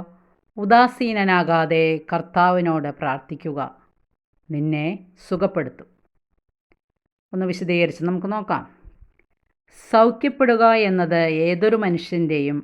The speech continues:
അടിസ്ഥാനപരമായ ആവശ്യവും അതേസമയം അവകാശവുമാണ്. കാരണം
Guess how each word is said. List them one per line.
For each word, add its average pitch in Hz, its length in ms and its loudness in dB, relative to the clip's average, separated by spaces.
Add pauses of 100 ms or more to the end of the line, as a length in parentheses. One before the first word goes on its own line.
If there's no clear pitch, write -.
അടിസ്ഥാനപരമായ 147 1200 -4 (100)
ആവശ്യവും 175 640 -6 (580)
അതേസമയം 170 880 -2 (140)
അവകാശവുമാണ്. 160 1000 -4 (920)
കാരണം 170 520 0